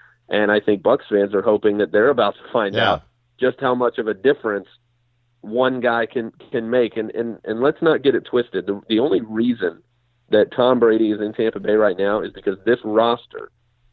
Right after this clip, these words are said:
Speaker 1: that has been built by a general manager that has taken tons of criticism, and rightfully so, he'll tell you that himself.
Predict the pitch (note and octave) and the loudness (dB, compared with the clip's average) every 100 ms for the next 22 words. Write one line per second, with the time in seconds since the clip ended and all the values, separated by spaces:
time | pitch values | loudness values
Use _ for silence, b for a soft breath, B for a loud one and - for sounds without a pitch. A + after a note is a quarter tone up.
0 | - G2 G2+ A2 G#2 F#2+ A2+ B2 - G#2+ | -4 0 0 0 -4 0 2 2 2 0
1 | G#2 G2 F#2 G#2+ A#2+ A#2+ B2 C3+ B2 G#2+ | 0 0 -2 -2 0 -2 -2 -4 -2 -2
2 | - G#2+ F#2+ - G2 C#3+ D3+ C#3+ - D3 | -2 -4 -6 -6 -4 0 0 0 -2 -2
3 | E3 F#2+ F#2 - B2+ D3 - B2+ C3 - | -2 0 0 0 -4 -2 0 0 0 -4
4 | G2+ G#2+ A2+ B2+ D3 - C3+ | -2 0 0 -2 -8 -4 -4